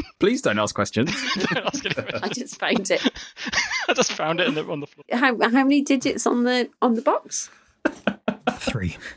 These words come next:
Speaker 1: I'm off to get clues. Don't follow me. <laughs>
Speaker 3: Um,
Speaker 2: Follow me.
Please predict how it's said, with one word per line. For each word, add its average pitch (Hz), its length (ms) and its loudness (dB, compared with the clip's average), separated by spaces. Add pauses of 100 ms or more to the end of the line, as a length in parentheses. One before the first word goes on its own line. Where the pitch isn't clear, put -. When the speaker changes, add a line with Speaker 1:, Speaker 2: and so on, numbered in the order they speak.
(420)
Speaker 1:
I'm 127 140 4
off 226 140 2
to 233 80 0
get 196 160 4
clues. 147 420 4 (140)
Don't 165 260 4
follow 151 280 2
me. 104 300 -2
<laughs> - 60 -14 (1200)
Speaker 3:
Um, - 340 0
Speaker 2:
Follow 359 540 2 (340)
me. - 480 -2